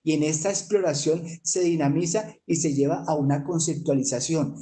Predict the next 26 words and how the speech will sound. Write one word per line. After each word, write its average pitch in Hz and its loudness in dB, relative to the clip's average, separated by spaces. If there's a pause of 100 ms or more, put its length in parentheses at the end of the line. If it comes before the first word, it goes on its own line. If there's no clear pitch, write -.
(160)
que 147 2
le 135 2
va 127 2
a 127 -2
llevar, 165 2
le 165 4
va 131 2
a - 0
dar 143 0
esa 160 0
respuesta 165 -2
puntualmente, 143 0 (380)
puntualmente 151 0
al 180 0
estudiante 180 -2
frente 170 0
a 156 2
esas 202 -2
preguntas 165 0
que 160 0
han 139 0
dinamizado 156 0
y 143 -8
que 143 2
han 131 2
explorado 139 0